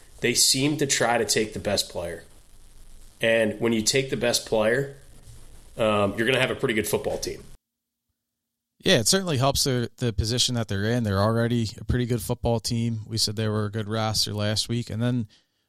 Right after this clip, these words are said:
Speaker 2: when you're set up like that, y-, you're set up to just draft the best players, whereas all, all these other teams that are in the middle of the road or the bottom dwellers, like,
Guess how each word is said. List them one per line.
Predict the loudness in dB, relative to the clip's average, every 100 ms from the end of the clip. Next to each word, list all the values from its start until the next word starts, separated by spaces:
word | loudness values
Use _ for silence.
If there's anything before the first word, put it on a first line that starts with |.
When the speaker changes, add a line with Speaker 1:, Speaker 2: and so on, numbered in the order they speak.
| _
Speaker 2:
when | -4 0
you're | 2
set | 4 6
up | 4 4 -2 _ _ _
like | 0 2 4
that, | 2 2 0
y-, | -4 -4
you're | -2 0
set | 4 4 6
up | 4
to | 4
just | 2 2 2
draft | 2 4 2
the | -2
best | 0 2 2
players, | 2 2 0 -2
whereas | -2 0
all, | 0 -2
all | 0 2
these | 4 4
other | 4 4
teams | 2 4 4 4
that | 4 4
are | 2 0
in | 0 0
the |
middle | 2 4 4
of | 2
the | 2
road | 2 2 2
or | 2 2
the | 0
bottom | 0 2 4 2
dwellers, | 2 2 2 2 2
like, | 0 -2